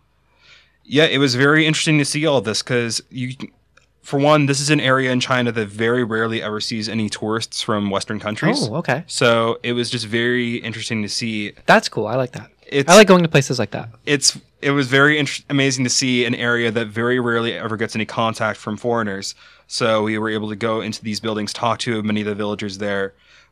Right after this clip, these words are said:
Speaker 1: We even got to do a, a cultural exchange with a village that was being preserved by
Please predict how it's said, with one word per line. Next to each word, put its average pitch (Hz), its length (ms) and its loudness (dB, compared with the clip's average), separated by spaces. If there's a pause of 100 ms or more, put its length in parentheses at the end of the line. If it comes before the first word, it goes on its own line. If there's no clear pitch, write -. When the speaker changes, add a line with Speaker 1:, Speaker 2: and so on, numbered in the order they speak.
(280)
Speaker 1:
We 160 100 -6
even 160 300 0
got 175 180 2
to 165 80 0
do 143 520 -2 (120)
a, 127 160 6
a - 20 6
cultural 127 380 0
exchange 110 440 -2
with 110 120 -6
a 104 60 -4
village 113 420 -2
that 110 160 -2
was 110 120 -10
being 110 280 -6
preserved 104 600 -6
by 98 480 -4